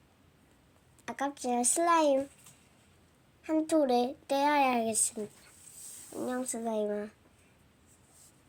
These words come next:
아이고. 안녕, 슬라임. 어? 뭐지? 방금 뭐 있었는데? 아! 여러분, 여기 또 있네. 아. 안녕, 슬라임 두 톨.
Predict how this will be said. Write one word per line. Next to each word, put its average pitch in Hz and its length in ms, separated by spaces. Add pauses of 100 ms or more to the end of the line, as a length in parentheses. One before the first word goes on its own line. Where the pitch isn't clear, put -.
(140)
아이고. 214 500 (1000)
안녕, 302 260
슬라임. 311 680 (1080)
어? 339 200 (380)
뭐지? 254 440 (2000)
방금 247 260
뭐 214 180
있었는데? 220 440 (200)
아! 415 100 (920)
여러분, 349 440
여기 302 220
또 359 120
있네. 403 300 (140)
아. 262 60 (1080)
안녕, 277 300
슬라임 294 460
두 220 200
톨. 254 300